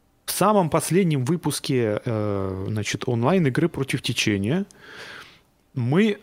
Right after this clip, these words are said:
э, что называется, простили одному из участников несколько секунд. Несколько секунд. Чтобы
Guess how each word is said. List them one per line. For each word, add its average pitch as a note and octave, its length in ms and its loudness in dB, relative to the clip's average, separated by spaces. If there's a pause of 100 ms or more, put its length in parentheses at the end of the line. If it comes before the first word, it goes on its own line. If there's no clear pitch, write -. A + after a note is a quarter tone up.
э, C3+ 460 0
что - 260 -4
называется, C3 680 0 (380)
простили D3 840 0 (360)
одному C#3 400 2
из A#2+ 100 0
участников D3 800 0 (420)
несколько D3+ 480 0
секунд. G2+ 640 -4 (920)
Несколько C3+ 420 0
секунд. G2+ 480 -6 (760)
Чтобы F3 800 2